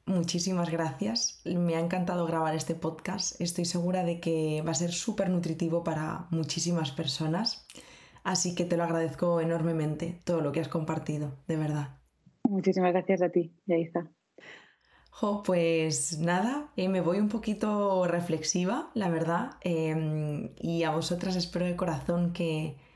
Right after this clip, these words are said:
Speaker 1: que este podcast os ya-, os haya ayudado, os haya aportado,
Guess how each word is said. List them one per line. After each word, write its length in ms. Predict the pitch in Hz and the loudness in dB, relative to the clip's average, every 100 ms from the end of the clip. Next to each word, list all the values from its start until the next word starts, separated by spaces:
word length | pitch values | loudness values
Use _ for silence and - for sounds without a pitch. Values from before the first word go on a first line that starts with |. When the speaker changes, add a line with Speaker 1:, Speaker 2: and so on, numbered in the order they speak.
| _ _ _ | _ _ _
Speaker 1:
que 80 | 170 | -2
este 200 | 160 175 | 0 0
podcast 420 | 175 175 185 180 | 0 0 0 0
os 60 | 175 | 0
ya-, 160 | 165 - | 0 -2
os 100 | 160 | -2
haya 340 | 160 170 165 156 | 0 0 0 0
ayudado, 440 | 151 151 196 214 | 0 0 2 0
os 120 | 175 | 0
haya 180 | 165 170 | 0 0
aportado, 640 | 175 170 165 151 160 254 | 0 -2 0 0 0 -4